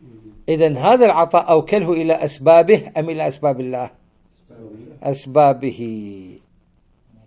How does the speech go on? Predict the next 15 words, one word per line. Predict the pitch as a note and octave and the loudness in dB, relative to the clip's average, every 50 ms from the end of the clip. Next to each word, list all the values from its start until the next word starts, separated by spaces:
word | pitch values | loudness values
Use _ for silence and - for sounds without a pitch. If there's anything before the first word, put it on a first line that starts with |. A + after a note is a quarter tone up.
| _ _ _ | _ _ _
فجحد | - - C#3 C3+ B2 D#3+ G#3 D3+ - E3+ E3 D3+ D3 | -8 -6 -6 -2 0 0 0 0 0 0 0 2 0
نعمة | C#3 C#3 C#3+ B2+ A#2 A#2+ A#2 A2 - A#2+ | 0 0 -2 -6 -8 -10 -12 -12 -12 -14
الله، | G2+ F#2+ G2+ G2 - - _ _ _ _ _ _ _ _ _ _ _ _ _ _ _ _ _ | -14 -14 -16 -18 -20 -20 _ _ _ _ _ _ _ _ _ _ _ _ _ _ _ _ _
فلا | _ - F#3+ G#3+ B3 B3+ C4 C4+ C4 B3+ B3+ | _ 2 4 4 6 6 6 8 8 8 6
يمنع | B3+ A#3+ A#3 A3+ A#3 G#3 - - G#3 G#3+ | 4 4 2 2 0 0 0 0 0 0
أن | G#3 G#3 | 0 2
تأخذ | - B3+ A#3+ G#3+ E3 F3 G#3 G3+ - | 2 2 2 2 2 2 2 2 2
أنت | - A3 A#3 A3 - G#3+ | 2 2 2 2 2 2
بأسباب، | G#3 F#3 G3 G3 G3+ F#3 C#3+ - D#3 F3+ G3 G#3 G3+ F3 F#3 F3 _ _ _ _ _ _ _ _ _ _ _ _ _ _ _ _ _ _ _ _ _ _ _ - | 2 4 4 4 4 4 2 0 2 4 6 6 6 4 2 -2 _ _ _ _ _ _ _ _ _ _ _ _ _ _ _ _ _ _ _ _ _ _ _ -2
لكن | D3 D#3 E3 D#3 - D#3+ D3+ | 2 2 2 2 0 -4 -6
عليك | C3 C#3+ D#3+ F3 F3 D#3+ - F3 | -4 -2 0 0 0 -2 -2 -4
أن | E3 D#3 C#3+ C#3 | -4 -4 -4 -4
تحترم | D#3 C3 - - - D#3+ D3 C#3 C3 | -6 -6 -4 -2 -2 0 0 -2 -4
ناموس | B2+ A#2+ A#2 A#2+ A#2 A2+ G2 F#2+ - | -6 -6 -8 -8 -10 -12 -14 -16 -18
الله. | - G2+ G2 G2+ - - | -20 -20 -20 -20 -20 -20